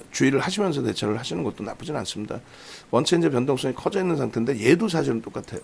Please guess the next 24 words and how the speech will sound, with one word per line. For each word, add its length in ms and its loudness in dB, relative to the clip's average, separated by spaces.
거래 260 4
대금이 400 2
제한적이에요. 560 -6
거래 220 -2
대금이 500 2
최근 320 -2
들어서 260 -2
굉장히 360 0
줄어 200 -2
있는 160 -2
겁니다. 240 -10
뭐 120 -8
사조 460 2
원씩 220 0
이렇게 240 -2
터지다가. 540 -8
그래서 260 -2
일단은 580 0
에스케이 280 -2
바이오사이언스도 920 -2
상황 300 -2
봐서는 340 0
이제 120 -4
조금 560 -8